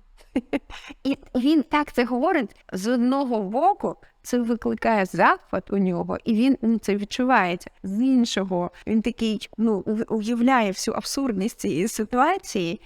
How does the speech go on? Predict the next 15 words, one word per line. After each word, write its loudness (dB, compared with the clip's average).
і 0
це -6
вс-, -10
це -4
так -2
красиво, 0
і 2
ще 0
й 0
по-акторськи -4
поставлено. -2
Коротше, 0
всі 0
щасливі -2
пари 0